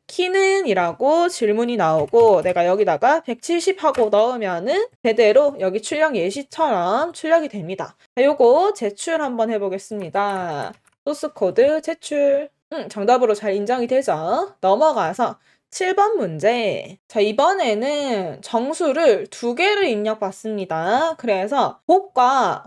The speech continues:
몫을 출력을 할 건데, 자, 보세요. 입력받을 때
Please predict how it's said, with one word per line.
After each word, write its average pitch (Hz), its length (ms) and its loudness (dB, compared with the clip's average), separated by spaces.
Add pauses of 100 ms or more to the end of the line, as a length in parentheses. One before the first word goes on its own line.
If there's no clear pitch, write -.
몫을 285 760 -2
출력을 302 400 0
할 330 180 0
건데, 185 520 -2
자, 185 100 -16
보세요. 180 480 -4
입력받을 269 720 -2
때 254 340 0